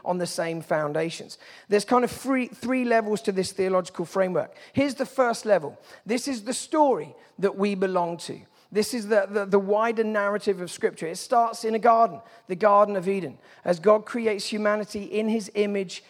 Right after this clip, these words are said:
and likeness, places them in this garden of perfection, this garden of abundance. There's no sin, no sickness, no suffering in this part of the, the story. Humanity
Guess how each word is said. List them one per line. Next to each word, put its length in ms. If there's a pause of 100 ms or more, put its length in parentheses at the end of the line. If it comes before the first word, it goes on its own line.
(120)
and 200
likeness, 360
places 520
them 220
in 200
this 160
garden 380
of 80
perfection, 480
this 80
garden 400
of 80
abundance. 520 (200)
There's 160
no 240
sin, 440
no 180
sickness, 500
no 120
suffering 560
in 120
this 160
part 340
of 80
the, 220
the 80
story. 320
Humanity 600